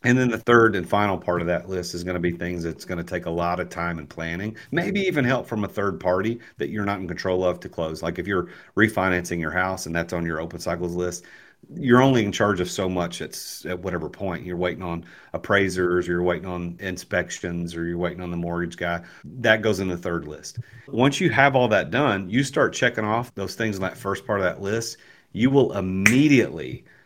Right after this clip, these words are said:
feel the stress melt from your body. Hundred percent of the time I've ever taken anybody through this exercise, they say doing the exercise is,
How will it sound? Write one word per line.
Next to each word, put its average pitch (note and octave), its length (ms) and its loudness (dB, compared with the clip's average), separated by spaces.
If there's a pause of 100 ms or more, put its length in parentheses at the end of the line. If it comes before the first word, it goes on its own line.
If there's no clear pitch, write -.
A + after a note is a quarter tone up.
(220)
feel G2+ 500 0
the F2 140 -6
stress F2 500 -2
melt E2 240 -10
from F2+ 140 -12
your D#2 80 -8
body. D2 360 -12 (360)
Hundred A2 380 -4
percent G#2+ 420 -2
of G2 100 -6
the G#2 60 -8
time F#2 340 -4
I've F2 140 -2
ever F#2 180 2
taken F#2+ 300 -4
anybody F2+ 260 -2
through E2+ 120 -14
this F2 180 -4
exercise, E2 560 -8 (580)
they G2 140 4
say G2 260 0
doing B2+ 420 8
the A2+ 120 6
exercise F#2 560 0
is, F#2+ 240 -8